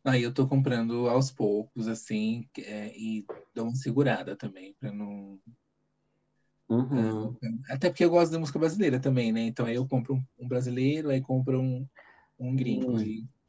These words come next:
Speaker 1: fico
Speaker 2: Aham.
Speaker 1: oscilando. Ah, e eu nem tenho espaço na minha casa pra tanta coisa assim, então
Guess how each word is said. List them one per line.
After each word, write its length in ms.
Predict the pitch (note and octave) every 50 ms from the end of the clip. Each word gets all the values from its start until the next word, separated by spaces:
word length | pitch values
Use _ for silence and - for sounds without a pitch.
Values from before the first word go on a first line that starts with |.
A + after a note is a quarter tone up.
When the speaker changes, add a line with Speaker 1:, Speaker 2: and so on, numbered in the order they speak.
| _
Speaker 1:
fico 260 | - C#3+ - - B2+
Speaker 2:
Aham. 400 | A#2+ A2 A#2 B2 C3 A2+ A2 A2
Speaker 1:
oscilando. 360 | A2 - - C3+ C3 C3 A#2+ - - - - - _
Ah, 140 | - - G3+
e 60 | F#3+ F3+
eu 80 | F#3
nem 160 | G3 G#3 A3 A3+
tenho 160 | D#4 A#3 A3+
espaço 340 | A3+ - - G#3+ C#3 C#3 C#3+
na 40 | C#3
minha 120 | C#3 C3+
casa 240 | C3+ B2+ - B2+ B2+ C3+
pra 120 | C3+ C3
tanta 260 | - B2+ B2 C3 C3+ C3+
coisa 200 | C3+ C3 C3 C#3
assim, 200 | C#3 - - A2+
então 300 | A2 A2+ - A#2+ A#2+